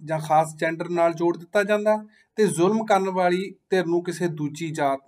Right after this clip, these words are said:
ਜਾਂ ਕਿਸੇ ਦੂਜੀ ਜੈਂਡਰ ਪਛਾਣਨਾ। ਇਸ ਨਾਲ ਸਮਾਜ ਵਿੱਚ ਵੰਡ ਅਤੇ ਦੁਸ਼ਮਣੀ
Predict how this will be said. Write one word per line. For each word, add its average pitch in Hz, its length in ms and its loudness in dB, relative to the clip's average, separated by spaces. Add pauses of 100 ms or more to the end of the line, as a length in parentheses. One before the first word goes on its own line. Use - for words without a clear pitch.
(140)
ਜਾਂ 151 160 -4
ਕਿਸੇ 151 220 -10
ਦੂਜੀ 135 300 -6
ਜੈਂਡਰ 123 340 -4
ਪਛਾਣਨਾ। 110 600 -14
ਇਸ 196 200 0
ਨਾਲ 226 260 6 (680)
ਸਮਾਜ 175 460 4
ਵਿੱਚ 214 220 -4
ਵੰਡ 156 400 -2
ਅਤੇ 170 160 -4
ਦੁਸ਼ਮਣੀ 165 520 -4